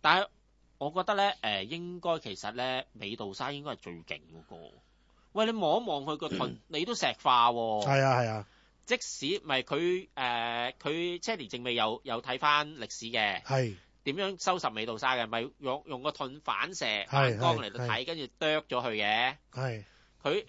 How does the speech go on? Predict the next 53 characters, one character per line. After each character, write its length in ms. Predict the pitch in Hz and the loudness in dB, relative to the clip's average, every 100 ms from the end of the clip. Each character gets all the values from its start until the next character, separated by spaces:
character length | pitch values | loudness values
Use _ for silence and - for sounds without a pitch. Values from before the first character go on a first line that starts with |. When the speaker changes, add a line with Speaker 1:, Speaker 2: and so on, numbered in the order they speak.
| _ _ | _ _
Speaker 1:
佢 140 | 143 | -2
都 80 | 214 | 4
係 140 | 208 135 | 4 4
用， 280 | 123 123 - | 0 0 -12
用 200 | 135 123 | -6 -2
呢 80 | 151 | 0
一 60 | 185 | -2
招 160 | 170 | -2
嘅， 180 | 156 120 | 2 2
子 140 | - 131 | 2 0
龍。 240 | 113 95 | 0 0
點 140 | 143 208 | -6 -2
知 80 | 277 | -2
原 160 | 147 | 2
來 100 | 113 113 | 2 0
唔 120 | 117 | 4
work， 220 | 180 185 - _ _ | 4 4 -2 _ _
連 180 | - 143 | -8 -4
隻 100 | 202 | -4
手 260 | - 131 214 | 2 2 4
臂 160 | 196 170 | 4 4
都 80 | |
舐 240 | 190 131 151 | 6 8 8
埋 180 | 107 95 | 4 2
嘢。 220 | 98 110 - | 0 -2 -4
Speaker 2:
係。 340 | 127 120 101 - _ _ 190 | -2 -2 -6 -14 _ _ -14
Speaker 1:
唔 80 | 131 | 0
係 200 | 143 151 | 2 2
自 140 | 151 | -2
己 140 | 156 214 | -4 0
睇， 300 | 123 147 - _ _ _ | 0 0 -2 _ _ _
個 100 | - | -8
手 260 | - 139 214 | 2 2 4
臂 160 | 185 | 0
見 220 | 151 156 139 | 0 -4 0
到 180 | 143 - - | 0 0 0
都 220 | 196 185 | 2 2
舐 200 | 101 127 | 2 2
嘢 180 | 113 101 | 0 0
嘅， 180 | 95 92 | -2 -2
好 120 | 165 | -2
似 100 | 185 | -2
激 120 | 202 | -2
光 220 | 185 175 | -2 -4
咁 80 | 170 185 | -2 -6
樣 40 | |
掃 380 | - 151 139 135 | -2 0 0 -2
過， 240 | 127 127 | -2 -2
咁 160 | - 143 | -4 -4
就 80 | 156 | 0
舐 200 | 110 110 | 2 2
嘢 220 | 113 101 | 2 -2
嘅。 40 | 95 | -6